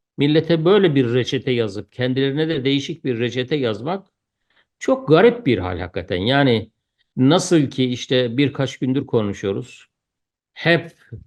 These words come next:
e, işte "Ezan susmak, bayrak susmaz, va-, bayrak inmez, vatan bölünmez." deyip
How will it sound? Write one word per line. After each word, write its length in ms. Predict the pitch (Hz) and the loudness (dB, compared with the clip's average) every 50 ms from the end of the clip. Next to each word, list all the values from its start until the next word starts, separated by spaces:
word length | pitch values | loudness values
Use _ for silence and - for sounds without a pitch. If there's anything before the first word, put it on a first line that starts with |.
| _ _ _ _ _ _ _ - | _ _ _ _ _ _ _ -4
e, 100 | - 123 117 113 113 113 110 110 107 107 107 107 107 104 104 104 104 104 107 - - - - - _ _ _ _ _ _ _ _ _ _ _ _ _ _ _ _ | 0 2 2 4 4 4 4 4 4 2 2 2 0 0 0 0 0 -2 -2 -4 -6 -8 -12 -18 _ _ _ _ _ _ _ _ _ _ _ _ _ _ _ _
işte 240 | - - - - 135 | -14 -14 -8 -6 -2
"Ezan 380 | 120 139 139 127 123 151 147 143 | 0 2 2 4 4 4 4 2
susmak, 680 | - - - 135 131 - - 131 131 127 127 - - | 0 -2 -4 -4 -4 -4 -2 0 0 0 -2 -2 -2
bayrak 500 | 123 123 127 131 131 131 117 - - 120 | 0 2 2 4 2 2 0 -2 -8 -10
susmaz, 600 | - - 143 131 - - 127 127 127 123 110 107 | -6 -4 -4 -4 -2 0 0 2 2 2 0 -2
va-, 320 | 113 120 123 123 120 117 120 | -2 -2 -2 -2 -2 -2 2
bayrak 340 | 127 131 135 135 123 - 131 | 2 2 4 2 0 0 0
inmez, 440 | 127 120 120 120 123 120 110 113 | -2 0 0 0 0 -2 -2 -2
vatan 400 | 120 123 120 - 135 131 127 120 | -4 -4 -2 0 0 0 2 2
bölünmez." 500 | 120 120 120 120 120 120 123 120 113 101 | 2 2 2 2 0 0 0 -2 -2 -2
deyip 340 | 110 127 131 135 131 135 - | -2 0 0 -2 -2 -6 -16